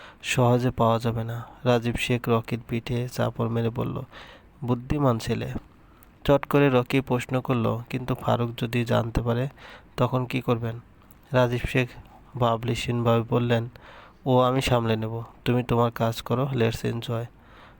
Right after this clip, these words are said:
রাতের অন্ধকারে ফারিকের কণ্ঠস্বর নকল করে একজন স্বপ্নাকে বেরিয়ে আসতে বলে। স্বপ্না বের হতে রাজি হচ্ছিল না কিছুতেই। প্রতিদিনই ফারুক জানালার এক পাশে আর ও ঘরের ভিতর জানালার অন্য পাশে থেকে কথা বলতো। স্বপ্না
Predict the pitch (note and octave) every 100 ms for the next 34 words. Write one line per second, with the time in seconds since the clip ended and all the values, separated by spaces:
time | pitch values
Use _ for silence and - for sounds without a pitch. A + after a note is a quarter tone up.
0 | - C3 - C3+ C3 C3 C3 C#3 C3+ C3
1 | A#2+ A#2+ A#2+ - A#2 A2+ B2 B2 A#2 A#2
2 | A2 A2+ A2 A#2 A#2 A2+ B2 A2+ A#2 G#2+
3 | A#2+ A2+ A2+ A2+ A#2 A#2 A2+ - A2+ A2
4 | - C3+ - - - - - C#3 A#2+ C3
5 | B2 B2+ B2 B2 B2 A2+ A2+ A#2 - A#2
6 | A2 B2+ - - - - - - - C#3
7 | C3+ C3 - B2+ - - - - - -
8 | - - - - D#3 D#3 D3+ D#3+ D#3+ C3+
9 | C3 C3 C3 A#2+ A#2 A#2 A#2 A#2 - B2
10 | - C3 A#2+ A#2 A2+ A#2 - A#2+ A2+ A2+
11 | A2+ A#2 A#2 A#2 A#2 A#2 A2+ A2+ A2+ A#2
12 | A#2+ A#2+ A#2+ - A#2+ - A#2 A#2 A#2 -
13 | A2+ A#2 A2+ A2+ - B2 B2 - - -
14 | B2+ B2+